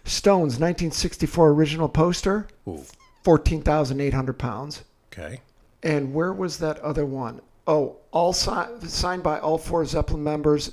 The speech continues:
Speaker 1: Zeppelin,
Speaker 2: Ooh.
Speaker 1: for sixteen thousand pounds.
Speaker 2: Well worth it there.
Speaker 1: But look at this one right here.
Speaker 2: Can you read the signatures?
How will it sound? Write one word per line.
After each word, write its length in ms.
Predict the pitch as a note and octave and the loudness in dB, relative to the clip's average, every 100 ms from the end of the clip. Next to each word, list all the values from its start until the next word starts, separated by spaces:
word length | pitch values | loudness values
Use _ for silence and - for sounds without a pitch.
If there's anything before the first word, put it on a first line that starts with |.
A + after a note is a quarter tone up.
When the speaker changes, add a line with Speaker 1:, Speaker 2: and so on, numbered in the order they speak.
| - | -2
Speaker 1:
Zeppelin, 480 | D3 D#3 F3 E3+ E3 - | -2 0 -2 -4 -6 -14
Speaker 2:
Ooh. 260 | F2 E2+ D#2+ C#3 | -12 -12 -12 -14
Speaker 1:
for 800 | - - E3 F3 D3+ B2+ C#3+ C3+ - _ _ _ | -12 -2 4 4 4 2 -2 -10 -16 _ _ _
sixteen 640 | - - G3 - - F3+ - | -12 -6 -6 -4 -4 -2 0
thousand 440 | D#3+ D#3 C#3+ C3 | 0 0 -4 -8
pounds. 500 | - C#3 A2 - - _ _ _ _ _ | -8 -10 -12 -16 -20 _ _ _ _ _
Speaker 2:
Well 240 | G#2 G2+ E2+ | -6 -6 -6
worth 260 | E2+ - | -10 -12
it 120 | E2+ | -16
there. 380 | - D#2+ D#2 - _ _ _ _ _ _ - | -14 -14 -14 -16 _ _ _ _ _ _ -8
Speaker 1:
But 140 | G3 | -6
look 120 | A#3 | -4
at 80 | A3+ | 2
this 240 | G#3+ G#3 - | 2 2 -2
one 220 | B2+ A#2+ | -6 -10
right 200 | D#3 E3 | -2 4
here. 300 | D#3+ C3 - _ - | 4 2 -10 _ -12
Speaker 2:
Can 200 | A#2+ F#2 | -10 -10
you 100 | D#2+ | -14
read 160 | E2+ | -16
the 80 | D2+ | -18
signatures? 640 | - E2+ D#2 D#2 F#2+ - | -16 -16 -18 -20 -20 -20